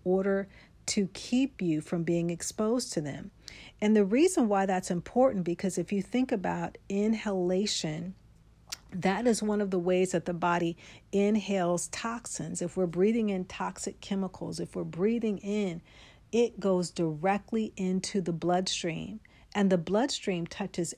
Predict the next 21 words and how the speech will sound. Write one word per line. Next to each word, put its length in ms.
every 400
vital 580
organ 380
within 540
the 100
body. 800
And 140
so 140
we 160
have 260
to 100
be, 240
again, 400
intentional 760
about 340
removing 500
those 280
toxins 800
from 300
our 120
home. 480